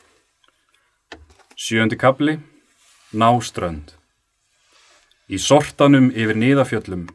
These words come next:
sáust skíðlogandi glæringar. Út úr ljósinu ruddist loftskip samsett úr nöglum dauðs fólks, beinum óvætta og leifum þess fleis sem það eitt sinn var.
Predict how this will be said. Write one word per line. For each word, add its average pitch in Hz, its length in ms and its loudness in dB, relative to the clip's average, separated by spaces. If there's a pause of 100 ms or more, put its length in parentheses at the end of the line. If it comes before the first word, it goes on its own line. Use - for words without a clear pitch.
sáust 107 480 -2
skíðlogandi 120 720 -2
glæringar. 95 640 -2 (680)
Út 110 160 -8
úr 107 100 -2
ljósinu 135 520 2
ruddist 123 400 -4
loftskip - 680 -2
samsett 123 520 -2
úr 107 100 -6
nöglum 120 420 -4
dauðs 117 280 -4
fólks, - 540 -8 (380)
beinum 123 360 2
óvætta 104 600 -2 (260)
og 95 100 -10
leifum 120 380 0
þess - 240 -8
fleis 104 380 -2 (140)
sem 101 200 -8
það 104 160 -6
eitt - 160 -14
sinn 95 160 -10
var. 85 220 -8